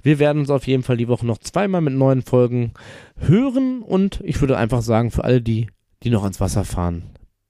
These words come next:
Petri, Petri, Petri und Petri, Dank, dass du heute dabei warst. Bis dahin, euer Lucky ist raus. Ciao, bis dann.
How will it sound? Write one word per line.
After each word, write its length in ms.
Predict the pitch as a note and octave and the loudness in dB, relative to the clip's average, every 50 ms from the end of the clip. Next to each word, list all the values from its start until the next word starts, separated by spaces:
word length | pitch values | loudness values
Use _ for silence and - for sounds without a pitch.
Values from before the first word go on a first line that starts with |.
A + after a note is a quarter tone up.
| _ _ - | _ _ -2
Petri, 640 | - - A2 G#2 - - - - G#2+ G#2 A2 A2 - - - | -2 0 -2 -4 -4 -6 -8 -8 -8 -8 -8 -8 -8 -6 -4
Petri, 600 | - G2 F#2+ F2+ - - F2+ F#2+ F#2 F2 E2 - - _ - | -2 0 -2 -2 -2 -4 -4 -4 -6 -6 -10 -12 -10 _ -4
Petri 420 | - D3 D3 C3+ - - D3 D3 | -2 -2 -2 -2 0 2 2 2
und 160 | B2+ D3+ D3 | 2 0 0
Petri, 320 | - C#3+ C#3+ B2+ A#2+ A#2+ A2+ | 0 2 2 2 0 -2 -4
Dank, 220 | G#2 G2 G#2+ - | -4 -4 -4 -4
dass 180 | - G#2 - - | -4 -6 -4 -2
du 140 | B2+ A#2 | -2 -2
heute 280 | G2 G#2+ G#2+ - - G#2 | 0 -2 -2 -4 -4 -4
dabei 340 | G#2+ G2+ F2+ F#2+ F#2 F#2 F2+ | -4 -2 0 0 0 0 0
warst. 260 | F2+ F2 F2 - - - - - - - - - | 0 -2 -2 -4 -8 -14 -18 -18 -18 -18 -6 -2
Bis 160 | - C#3+ - | -2 0 2
dahin, 380 | - C3 A#2+ A#2+ A#2 A2+ A2+ - | 2 2 2 2 2 0 -2 -4
euer 200 | - A#2 A2 G#2+ | -2 -2 0 0
Lucky 260 | G2+ G2 - - G2 | 0 -2 -4 -6 -10
ist 180 | F2+ - - | -10 -8 -6
raus. 280 | - D#2+ D#2+ D#2 - - - | -4 -4 -4 -4 -4 -6 -2
Ciao, 240 | - - F2+ F2 E2+ | 0 0 0 2 2
bis 160 | E2 D#2+ - | 0 0 0
dann. 220 | - E2 D2 D2 | -2 -6 -6 -8